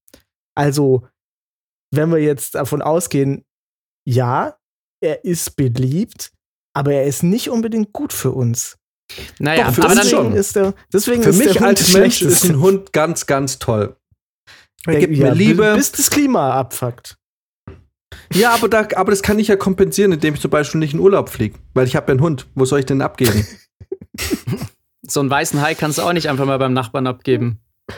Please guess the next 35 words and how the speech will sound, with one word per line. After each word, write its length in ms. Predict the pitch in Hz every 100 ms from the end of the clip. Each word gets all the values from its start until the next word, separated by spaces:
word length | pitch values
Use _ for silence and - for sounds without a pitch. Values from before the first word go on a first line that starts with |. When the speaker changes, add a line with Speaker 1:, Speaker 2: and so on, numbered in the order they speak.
| - _ _ _ - _ -
Speaker 3:
Da, 300 | 143 - 160 131 -
also 240 | 165 156
die 160 | 151 170
Umweltbilanz 760 | 196 190 202 135 151 131 131 131
von 120 | 143
dem 140 | 131
weißen 340 | 135 139 139 131
Hai 180 | 143 143
ist 100 | 127
ja 80 |
unter 320 | 135 156 143 117
aller 200 | 117 110
Sau. 400 | 110 113 113 113 - _ -
Speaker 2:
Naja, 240 | 165 139
pass 220 | 165 170
auf. 180 | 165 -
Speaker 3:
Also 360 | 123 127 131 123
Speaker 1:
Der 120 | -
ist 120 | 135
voll 160 | - 151
Speaker 2:
Let-, 200 | - -
Speaker 1:
wichtig 180 | 190
für 120 | 165 160
die 80 |
Speaker 2:
dann, 80 | 185
dann 120 | 151
Speaker 1:
Weltmeere. 240 | 185 185 202
Speaker 2:
lass 80 | 185
uns 140 | 190
doch 160 | 185 170
einfach 300 | 165 165 170
zu 160 | -
dem 220 | 135 123 110
Grundgedanken 880 | 127 185 - - 160 151 156 143
zurückgehen. 720 | - 139 131 - 127 123 120